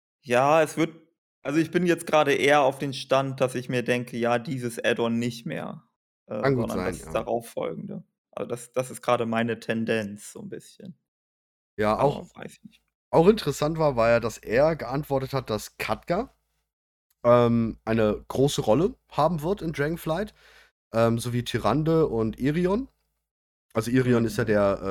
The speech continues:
Speaker 2: ähm, Steintyp. Und, ähm, ja, Khadgar und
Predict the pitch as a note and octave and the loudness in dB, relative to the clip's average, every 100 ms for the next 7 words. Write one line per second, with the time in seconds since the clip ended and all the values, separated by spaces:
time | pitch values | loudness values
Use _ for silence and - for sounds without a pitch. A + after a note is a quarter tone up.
0 | F#2 F#2 - C3+ F3 G#3+ _ _ - - | -6 -6 -2 0 0 -4 _ _ -20 -20
1 | _ _ - _ _ _ A#2 A#2+ A#2+ A#2 | _ _ -20 _ _ _ 4 4 4 2
2 | A2+ A2 - G#2+ G#2 G#2 G2+ G2+ G#2+ G2+ | 0 -4 -4 0 2 2 0 0 0 0
3 | - D#3 E3+ C3+ B2+ | -2 -4 -2 -2 -4